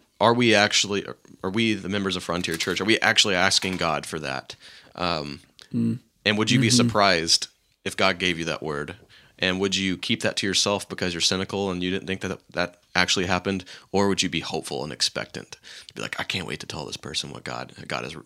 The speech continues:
Speaker 1: revealed to me, what God has given me."
Speaker 2: I really want that to be our culture. Like,
Speaker 1: Yeah.
Speaker 2: do you think, do you think we can get there as a church where, like, the average member is like, "Dude, I'm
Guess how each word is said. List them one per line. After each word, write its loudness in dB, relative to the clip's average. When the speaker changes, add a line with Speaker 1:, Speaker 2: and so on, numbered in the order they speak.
Speaker 1:
revealed -6
to -10
me, -6
what -10
God -4
has -8
given -8
me." -10
Speaker 2:
I 8
really 8
want 8
that 2
to -4
be 4
our 4
culture. -2
Like, 4
Speaker 1:
Yeah. 2
Speaker 2:
do 4
you 8
think, 4
do 4
you 8
think 4
we 4
can 4
get 2
there 6
as 4
a -2
church 0
where, 2
like, 4
the 4
average 4
member 4
is 2
like, 2
"Dude, 6
I'm 6